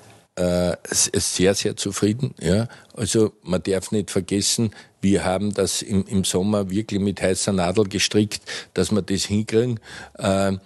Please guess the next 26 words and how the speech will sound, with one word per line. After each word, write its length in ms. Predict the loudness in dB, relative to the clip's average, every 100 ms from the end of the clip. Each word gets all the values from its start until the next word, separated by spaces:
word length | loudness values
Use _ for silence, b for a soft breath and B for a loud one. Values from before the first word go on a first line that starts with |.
| B B B _
und, 560 | -2 0 0 -2 -6 -14 -2
äh, 480 | 2 2 2 2 -2 -2
es, 300 | 0 0 0 -2
i-, 380 | 2 4 2 0
der 140 | 0 2
Tabellenplatz 640 | -2 0 -2 0 0 0
überrascht 440 | -2 0 0 -2 -4
mich 120 | -2
sogar, 340 | 0 0 0
weil 220 | 0 -2 -4 B B B
es 220 | -2 0
immer 220 | 0 0 0
gezeigt 560 | -2 -2 0 0 -2
hat, 160 | -4 0
wenn 120 | 0
man 120 | 0
sowas 320 | 0 0 0
Neues 280 | 0 0 0
zusammenwürfelt, 800 | -2 0 2 2 2 0 -2 -2
dass 160 | -2 -2
das 200 | -2 0
im 160 | 0 4
Herbst 320 | 2 2 -2
eher 200 | 0 0
schwierig 400 | 0 0 0 0
ist, 280 | -2 -4